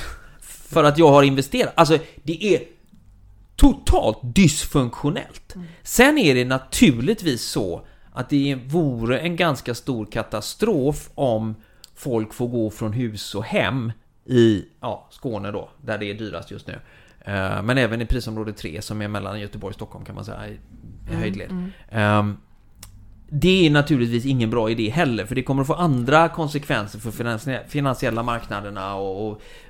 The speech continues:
Speaker 1: eh, fastighetsmarknaden och så vidare. Så, så det är nog ingen bra idé heller. Men, men att liksom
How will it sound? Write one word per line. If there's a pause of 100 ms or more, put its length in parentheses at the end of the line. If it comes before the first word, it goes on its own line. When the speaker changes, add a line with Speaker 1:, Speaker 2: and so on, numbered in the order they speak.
Speaker 1:
eh,
fastighetsmarknaden
och
så
vidare.
Så,
så
det
är
nog
ingen
bra
idé
heller.
Men, (460)
men
att (400)
liksom